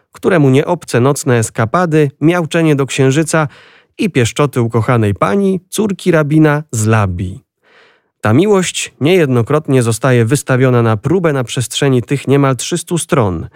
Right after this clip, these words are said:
Kot, uważający się za centrum wszechświata,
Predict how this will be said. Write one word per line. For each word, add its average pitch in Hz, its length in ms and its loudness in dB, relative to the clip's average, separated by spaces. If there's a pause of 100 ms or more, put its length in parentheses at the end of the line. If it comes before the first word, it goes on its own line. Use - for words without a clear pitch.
(600)
Kot, 127 420 -2
uważający 127 640 2
się 127 180 0
za 113 200 0
centrum 156 420 0
wszechświata, 180 800 -2